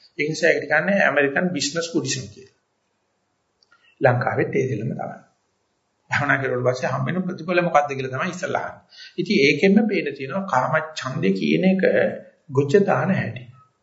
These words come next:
ඉතින් අපිට කවදද පුළුවන් වෙන්නේ බුදුජාණන් වහන්සේ මේක අත්හදා බලලා ඕපනයික වශයෙන්, අ,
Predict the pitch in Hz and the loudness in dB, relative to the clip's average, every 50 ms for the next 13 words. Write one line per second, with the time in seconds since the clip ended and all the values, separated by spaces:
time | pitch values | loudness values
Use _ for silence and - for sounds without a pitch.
0 | _ _ _ _ _ _ - 190 175 190 190 - - - 147 160 185 190 202 202 | _ _ _ _ _ _ 2 2 4 4 2 0 0 0 2 4 4 6 6 4
1 | 196 196 196 - 160 156 170 175 175 170 175 175 175 170 170 165 156 156 160 160 | 4 2 0 0 2 2 4 4 4 2 0 -4 -4 -4 -4 -4 -4 -6 -8 -10
2 | 156 156 151 151 156 156 156 147 151 151 143 147 143 - 139 143 - - 123 - | -4 -2 0 0 0 0 0 0 0 0 0 0 2 2 2 0 2 2 2 2
3 | - - - - 131 131 135 143 143 143 147 147 151 156 160 165 190 202 214 208 | 2 0 -2 -2 0 4 4 4 4 6 6 6 6 6 6 6 4 4 4 2
4 | - - - _ _ _ - 120 117 123 123 123 151 147 151 147 147 143 - 160 | -2 -10 -16 _ _ _ -2 2 4 4 4 4 2 2 2 2 2 4 6 6
5 | 151 147 151 147 156 165 175 190 220 - - - - - - _ _ _ _ _ | 8 8 8 6 4 2 2 2 2 0 -2 -6 -12 -16 -20 _ _ _ _ _
6 | _ - 110 | _ -6 -2